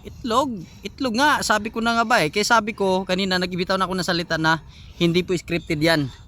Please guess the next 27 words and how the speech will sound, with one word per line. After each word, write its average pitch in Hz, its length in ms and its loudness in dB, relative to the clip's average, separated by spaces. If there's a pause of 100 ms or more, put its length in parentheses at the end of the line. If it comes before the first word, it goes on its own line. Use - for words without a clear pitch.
(420)
Sige, 139 320 -4
kuya. 113 240 -2 (960)
Hindi 190 200 -8
scripted 202 420 -6
yan 202 140 -2
kasi 196 200 -2
nakita 196 440 -4
ko 196 80 -4
kasi 156 400 -4 (200)
na 151 140 -2
may 156 140 0
butas 160 320 -4
talaga 170 320 0
at - 40 -20
bagong 147 320 -2
kalkal. 147 380 -4 (340)
Ito, 165 220 0
mga 226 300 4
idol, 226 160 0
kakaitlog 208 600 0
lang 208 160 2
nito, 214 200 -2
mga 208 280 2
idol. 190 200 0 (1600)
Yan, 160 200 0
kakaitlog 190 440 -6
lang. 170 240 0